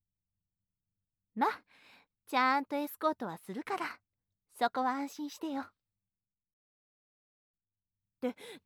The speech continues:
どうして謝るの？疑ったことなら別に気にしないでいいっ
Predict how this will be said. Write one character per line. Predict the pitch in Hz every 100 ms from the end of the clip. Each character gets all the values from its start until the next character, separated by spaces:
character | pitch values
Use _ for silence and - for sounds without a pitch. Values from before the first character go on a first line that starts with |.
| _ _
ど | 196 208
う | 359
し | -
て |
謝 | 370
る | 233 233 262 208
の？ | 160 214 277 _ - - - _ _ _ _ _ _
疑 | 202 180 247 247
っ | 262
た | - 262
こ | 277
と | 311
な | 269
ら | 208 247 - _ _ -
別 | 190 240
に | 226 226
気 | -
に | 208 240
し | 277
な | 330
い | 330
で | 220
い | 196
い |
っ | 302